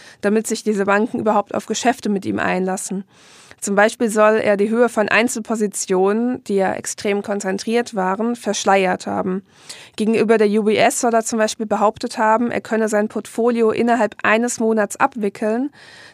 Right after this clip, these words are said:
Dabei würde das eigentlich eher so hundert Tage dauern. Und er hat gegenüber der U B S behauptet, sein Portfolio bestehe aus leicht handelbaren Aktien wie Apple oder Google.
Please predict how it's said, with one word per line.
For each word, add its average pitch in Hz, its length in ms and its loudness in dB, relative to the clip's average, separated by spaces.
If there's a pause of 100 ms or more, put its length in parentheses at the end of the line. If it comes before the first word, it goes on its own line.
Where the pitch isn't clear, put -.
Dabei 208 260 4
würde 226 180 2
das 214 240 0 (120)
eigentlich 208 460 2
eher 214 220 4
so 208 160 0
hundert 240 320 2
Tage 190 320 0
dauern. 202 500 0 (120)
Und 254 180 2
er 226 100 2
hat 220 140 -4
gegenüber 220 460 -2
der 208 80 0
U 208 160 0
B 214 140 0
S - 200 0
behauptet, 220 500 -2
sein 208 200 -2
Portfolio 233 640 0
bestehe 214 460 0
aus - 160 -4
leicht 196 380 0
handelbaren 220 580 0
Aktien 208 360 -6
wie 214 120 -4
Apple 226 280 -2
oder 196 220 -2
Google. 196 400 -2